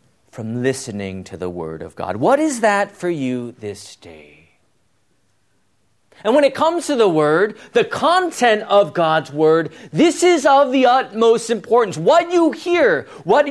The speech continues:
you are delivered to by this very word is so important. Because trust me, my friends, even in Christianity today, the content of the word has become about legalism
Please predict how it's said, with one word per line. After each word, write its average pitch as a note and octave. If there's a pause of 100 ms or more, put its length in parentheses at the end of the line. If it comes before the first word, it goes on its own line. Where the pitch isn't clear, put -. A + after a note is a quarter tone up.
you D#4
are D4
delivered C#4
to C4
by A#3
this A#3
very A3+
word F3+ (220)
is F#3+
so C4
important. G3+ (1120)
Because A3
trust C4
me, A#3
my G3+
friends, G3+
even B3+
in A#3+
Christianity A3
today, F#3+ (840)
the G#3
content C4+
of A3
the A#3+
word F#3 (760)
has D3+
become D#3 (720)
about B2+
legalism F2